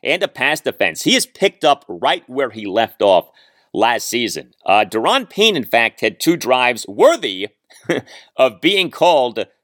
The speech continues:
Daron Payne drives. I have christened these drives the Daron Payne drive and the Daron Payne drive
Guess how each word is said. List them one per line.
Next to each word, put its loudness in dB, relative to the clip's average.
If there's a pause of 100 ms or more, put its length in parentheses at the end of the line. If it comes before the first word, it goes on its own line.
(180)
Daron 2
Payne 0
drives. -2 (260)
I 0
have -4
christened 0
these 4
drives 0
the 2 (200)
Daron 4
Payne 0
drive 2 (200)
and -4
the 0 (180)
Daron 2
Payne -4
drive 4